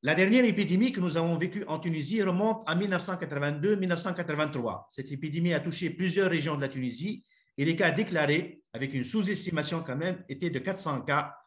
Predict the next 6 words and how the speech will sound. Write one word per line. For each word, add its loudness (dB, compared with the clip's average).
dont 2
trente 2
cas 2
de -4
purpura -2
fulminans. 0